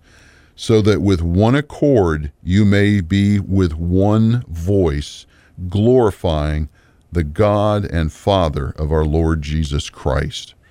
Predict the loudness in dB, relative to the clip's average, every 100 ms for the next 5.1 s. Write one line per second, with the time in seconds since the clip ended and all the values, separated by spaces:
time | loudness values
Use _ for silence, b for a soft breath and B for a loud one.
0 | b b -14 -2 2 4 4 2 0 2
1 | 2 2 2 2 2 0 -2 -6 -8 -2
2 | -2 -2 -2 -2 -2 b b b b -4
3 | -2 0 -2 -2 0 2 2 0 -2 0
4 | 2 2 2 -2 0 -2 0 0 2 0